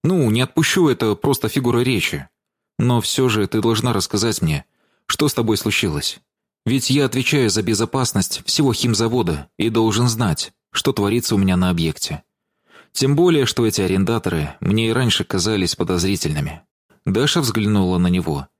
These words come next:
вздохнула, повертела на пальце кольцо и внезапно решилась. В конце концов, он действительно должен знать, какие подозрительные дела творятся у него под носом. «Знаешь что, давай поднимемся ко мне в квартиру,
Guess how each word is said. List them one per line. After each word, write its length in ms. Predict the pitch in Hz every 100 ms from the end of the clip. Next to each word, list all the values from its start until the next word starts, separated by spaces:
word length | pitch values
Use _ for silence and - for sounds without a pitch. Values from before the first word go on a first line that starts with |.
| -
вздохнула, 760 | 90 87 95 - 107 123 113 117 _ _ _ -
повертела 500 | 92 98 92 147 139
на 120 | 101
пальце 320 | - 82 -
кольцо 560 | - 85 - 123 127 113 _ _ _ -
и 120 | -
внезапно 460 | 151 131 95 87 82
решилась. 600 | 80 - 73 69 - - _ _ _ _
В 80 | -
конце 320 | 113 110 -
концов, 440 | 135 113 - 123 -
он 200 | 113 113
действительно 760 | 101 117 110 - 127 101 92 80
должен 380 | 85 90 82 92
знать, 420 | - 87 78 - _ _ -
какие 260 | 113 -
подозрительные 800 | 117 95 98 92 107 90 92 90
дела 280 | 87 90 117
творятся 480 | - 92 110 - 101
у 100 | 98
него 240 | 98 87
под 200 | 85 92
носом. 380 | - 76 - 67 - _ _ _ _ _
«Знаешь 340 | 113 123 208 185
что, 340 | - 95 78 _ _ _ _
давай 460 | 107 156 214 220 165
поднимемся 680 | - - 131 135 113 98 107
ко 120 | -
мне 160 | 107 92
в 60 |
квартиру, 640 | - 104 104 156 104 78